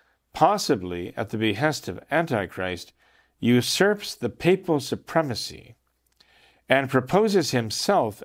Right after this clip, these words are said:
as the emperor of Rome. His assumed spiritual authority and supremacy over the church would make him resemble the Bishop of Rome. And his temporal regency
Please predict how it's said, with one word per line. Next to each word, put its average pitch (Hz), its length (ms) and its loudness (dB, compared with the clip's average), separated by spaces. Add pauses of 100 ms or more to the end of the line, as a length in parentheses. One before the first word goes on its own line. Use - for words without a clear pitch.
as 131 180 -2
the 139 160 -4
emperor 120 640 0
of 107 120 -8
Rome. 131 280 -2 (1400)
His 143 220 2
assumed 214 640 0
spiritual 131 840 0
authority 101 640 -4
and 101 200 -8
supremacy 127 840 -2
over 127 200 0
the 151 100 4
church - 520 -4 (680)
would 139 160 4
make 180 260 0
him 147 280 0
resemble 135 840 0
the 120 100 -2
Bishop 110 560 -2
of 90 120 -10
Rome. 80 280 -12 (1900)
And 139 160 4
his 139 200 4
temporal 151 580 2
regency 104 800 -4